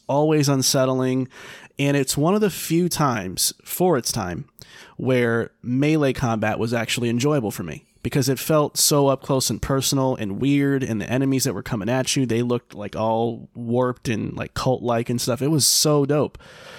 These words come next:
Um, so I had a ball with this franchise. The second game,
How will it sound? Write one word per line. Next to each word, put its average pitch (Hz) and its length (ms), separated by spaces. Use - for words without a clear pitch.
Um, 123 500
so 135 320
I 156 200
had 180 160
a 135 80
ball 123 440
with 113 120
this 107 160
franchise. 110 640
The 131 200
second 185 420
game, 170 480